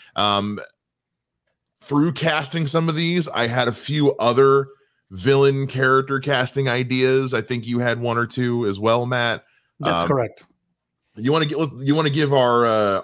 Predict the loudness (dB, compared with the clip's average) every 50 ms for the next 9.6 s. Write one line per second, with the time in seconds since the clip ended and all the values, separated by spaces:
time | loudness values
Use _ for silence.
0 | -2 0 0 2 2 2 0 -2 -4 -6 _ _ _ _ _ _ _ _ _ _
1 | _ _ _ _ _ _ -4 -2 0 2 2 2 2 2 2 2 2 2 0 0
2 | 0 0 2 2 2 0 2 2 2 4 4 2 0 0 0 0 0 -2 -2 -4
3 | -6 -4 0 2 2 2 4 4 2 2 2 2 2 2 2 2 0 0 2 2
4 | 0 0 0 0 0 -2 -2 -2 -2 -4 -4 -4 -4 -4 -4 -2 -4 -2 0 0
5 | 0 2 0 0 0 0 0 -2 -2 -4 -4 -4 -6 -12 -16 _ _ _ _ _
6 | _ 2 4 6 6 6 4 2 0 2 2 2 4 4 2 2 2 2 0 0
7 | 0 -2 -2 -2 -2 0 -2 -4 -6 -12 -14 -8 -4 -2 -2 0 0 0 -2 -2
8 | -2 -2 -2 0 0 2 2 0 0 0 -2 -4 -2 0 2 2 4 4 4 4
9 | 4 4 4 2 0 0 -2 0 0 -2 -2